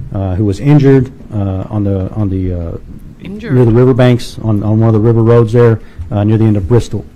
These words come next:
Speaker 1: Uh, and he was asking for another agent that was also in the area to, uh, I guess he had, he had seen in the area another agent there to come and help him, and he was asking for E M Ts, uh, for the lady because he said she was,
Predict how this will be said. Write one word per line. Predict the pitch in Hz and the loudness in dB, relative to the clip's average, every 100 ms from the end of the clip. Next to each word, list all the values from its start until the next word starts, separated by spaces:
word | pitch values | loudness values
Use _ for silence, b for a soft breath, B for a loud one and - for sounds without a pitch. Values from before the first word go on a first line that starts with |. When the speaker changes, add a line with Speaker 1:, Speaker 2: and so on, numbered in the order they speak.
| B B - | B B -10
Speaker 1:
Uh, | 110 95 | -6 -4
and | 87 | -2
he | 101 | -2
was | 101 | 0
asking | 107 101 104 | -2 -2 -4
for | 98 110 107 104 101 - | -2 0 2 0 -2 -2
another | 110 104 107 | -2 2 2
agent | 110 110 110 - | 2 0 -2 -6
that | 120 98 | -8 -6
was | 95 - - - | -6 -10 -20 -10
also | 104 107 117 | -6 -2 0
in | 110 | 2
the | 110 | 2
area | 110 110 | 2 0
to, | 107 110 101 B B B B - | 0 -4 -4 B B B B -4
uh, | 98 | -4
I | 98 | -2
guess | 101 - | -4 -4
he | 110 | -4
had, | 98 - | -4 -4
he | 107 | -6
had | 101 | -2
seen | 117 | 0
in | 113 | 2
the | |
area | 110 110 | 4 2
another | 107 110 | 2 2
agent | 110 107 | 2 2
there | 117 110 | 2 0
to | 107 | -2
come | - 113 104 B B B B | 0 0 0 B B B B
and | 104 | 0
help | 127 127 | 0 2
him, | 131 | 2
and | 120 | 4
he | 107 | 0
was | 101 | 0
asking | 107 - 101 | -2 -2 -4
for | 110 101 | -4 -2
E | 110 | 0
M | 101 | 0
Ts, | 117 104 95 - | 0 0 -2 -6
uh, | 98 95 | -6 -6
for | 104 | -6
the | 98 | -4
lady | 95 95 | -4 -4
because | 98 - 92 | -6 -8 -10
he | 95 | -8
said | - 92 | -8 -8
she | 98 | -8
was, | 92 87 - | -8 -10 -16